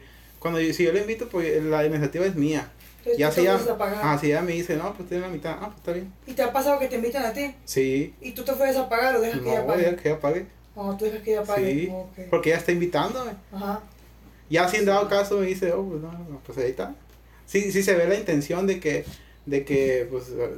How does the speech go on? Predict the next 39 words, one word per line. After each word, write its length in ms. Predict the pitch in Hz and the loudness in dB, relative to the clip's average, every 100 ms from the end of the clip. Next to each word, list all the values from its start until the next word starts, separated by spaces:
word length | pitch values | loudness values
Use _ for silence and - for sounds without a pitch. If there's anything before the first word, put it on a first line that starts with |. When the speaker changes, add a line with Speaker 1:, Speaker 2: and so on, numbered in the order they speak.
| - | -8
Speaker 1:
dame 200 | 135 135 | -4 -2
una 140 | 151 151 | -2 -2
parte, 240 | 160 160 | -4 -4
pues 140 | 147 120 | -4 -4
ya 60 | |
está 160 | 123 139 | -4 -8
volado, 360 | 120 127 160 170 | -6 -6 -6 -8
¿no? 100 | 180 - - - - - | -14 -18 -20 -20 -20 -2
Pero, 440 | 143 143 135 - - - - - - | 2 2 2 -2 -12 -20 -20 -20 -6
pero 180 | 123 120 | -4 -4
no, 200 | 139 175 | -6 -6
o 40 | |
sea, 280 | 180 175 175 160 160 - - | -2 -2 -2 -4 -8 -14 -16
Speaker 2:
¿Y 100 | 254 | -10
si 100 | 254 | 0
ella 140 | 247 254 | 2 4
Speaker 1:
mm. 40 | |
Speaker 2:
paga, 240 | 269 277 269 | 4 2 0
tú 80 | 269 | 0
te 60 | |
ofreces 240 | 269 262 254 | 2 4 4
a 80 | 220 | 2
darle 160 | 233 | 2
una 140 | 254 247 | 0 0
parte 260 | 254 240 | -2 0
o 80 | 214 | -2
no? 220 | 202 196 - | -4 -8 -12
Speaker 1:
Sí, 440 | - - 131 156 190 - - - - | -4 -2 0 -4 -6 -16 -20 -20 -2
porque 440 | 151 151 139 143 147 | 0 2 2 2 0
a 100 | 151 | 0
final 180 | 147 147 | 2 2
de 80 | 175 | 0
cuentas 240 | 175 175 | 0 0
es 80 | 175 | -2
lo 80 | - | -2
que 100 | 139 | -2
hacen 240 | 139 147 | 0 0
ellas 160 | 143 147 | -2 -2
también. 320 | 120 120 160 | -6 -8 -10